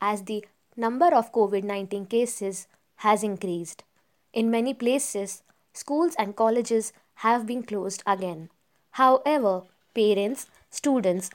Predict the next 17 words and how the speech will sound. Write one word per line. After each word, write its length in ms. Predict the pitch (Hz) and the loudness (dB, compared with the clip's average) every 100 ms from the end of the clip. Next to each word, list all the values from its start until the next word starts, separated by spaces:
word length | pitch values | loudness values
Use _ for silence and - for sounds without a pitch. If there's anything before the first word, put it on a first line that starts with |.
| _ - | _ -4
should 240 | - 254 | 0 0
not 260 | 269 427 269 | 0 0 0
have 220 | 226 - | 0 0
any 220 | 233 262 | -2 -2
confusion 640 | 294 220 202 233 233 208 190 | 0 -2 -2 -2 -2 -2 -4
about 360 | 196 196 190 190 | -2 0 0 0
the 80 | |
board 260 | 185 190 185 | 0 0 0
examinations, 1000 | 175 202 190 190 202 240 - 180 185 - _ _ _ - | -2 -2 -2 -2 -2 -2 -4 -6 -8 -12 _ _ _ 0
as 280 | 233 254 247 | 4 4 4
it 160 | 240 | 2
will 140 | 226 208 | 0 0
be 100 | 208 | -4
conducted 680 | 208 196 196 - 208 190 | -6 -4 -6 -4 -4 0
regularly 680 | 196 214 202 196 196 233 339 _ _ _ | 0 0 0 0 0 -4 -8 _ _ _
and 180 | 208 247 | -2 4
offline 540 | 202 - 208 170 170 | 4 2 -2 -2 -4